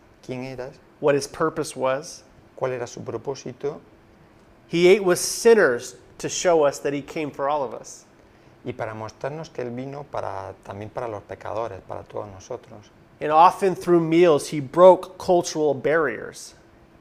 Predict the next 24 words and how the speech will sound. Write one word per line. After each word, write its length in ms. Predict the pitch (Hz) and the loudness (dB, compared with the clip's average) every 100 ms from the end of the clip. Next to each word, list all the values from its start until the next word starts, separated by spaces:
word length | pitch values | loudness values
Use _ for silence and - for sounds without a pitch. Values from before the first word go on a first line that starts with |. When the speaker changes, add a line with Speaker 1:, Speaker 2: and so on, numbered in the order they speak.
| _ _ _ _ - - | _ _ _ _ -20 -14
Speaker 1:
Mediante 460 | 107 107 110 107 117 | -10 -8 -8 -8 -10
las 180 | 113 - | -10 -10
comidas, 560 | 113 127 156 151 143 | -10 -8 -8 -10 -10
él 80 | 131 | -12
podía, 460 | - 131 127 123 - | -10 -8 -8 -8 -10
él 120 | 123 | -14
pudo 280 | - 139 131 | -12 -12 -10
también 420 | 131 117 117 131 | -12 -12 -12 -12
romper, 400 | 127 104 - 110 | -14 -14 -10 -12
mm, 1040 | 127 - - - - - - - - - 120 | -12 -18 -20 -20 -20 -20 -16 -16 -16 -16 -12
barreras 380 | 110 120 113 - | -8 -8 -10 -12
culturales. 720 | 110 - 123 135 127 139 - _ - | -16 -12 -12 -12 -14 -18 -20 _ -10
Speaker 2:
And 120 | 139 | -8
he 80 | 131 | -8
taught 360 | - 160 147 | -4 2 2
us 140 | 143 - | 2 -4
that 160 | 135 | -10
grace 400 | 120 135 139 127 | -8 -6 -6 -8
is 100 | 123 | -12
available 400 | 127 131 131 123 | -10 -6 -6 -6
for 160 | 120 135 | -8 -8
all 160 | 151 131 | -6 -8
of 120 | 104 | -12
us. 260 | - - | -16 -20